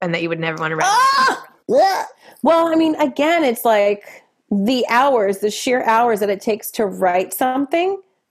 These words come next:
Speaker 2: is crazy. And when, for me at least, I have, like, every hour booked in my life, in my day. I even have, like, an hour to relax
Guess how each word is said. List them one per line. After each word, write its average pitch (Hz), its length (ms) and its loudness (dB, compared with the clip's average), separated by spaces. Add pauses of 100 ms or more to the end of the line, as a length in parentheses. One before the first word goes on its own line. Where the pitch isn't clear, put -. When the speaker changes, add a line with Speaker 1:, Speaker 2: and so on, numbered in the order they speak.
(200)
Speaker 2:
is 240 240 0
crazy. 185 680 -2 (380)
And 220 420 2
when, 262 680 0 (320)
for 240 200 -2
me 254 260 0
at 214 80 -2
least, 220 180 0
I 220 60 0
have, 214 140 2
like, 202 180 0
every 202 320 0
hour 190 260 2
booked 196 360 -4
in 233 80 0
my 240 100 0
life, 285 680 -6 (160)
in 220 80 0
my 202 140 0
day. 196 420 -2 (500)
I 226 120 4
even 240 200 0
have, 208 240 -2
like, 196 180 -2
an 196 140 -4
hour 185 280 0
to 180 140 -8
relax 175 640 -6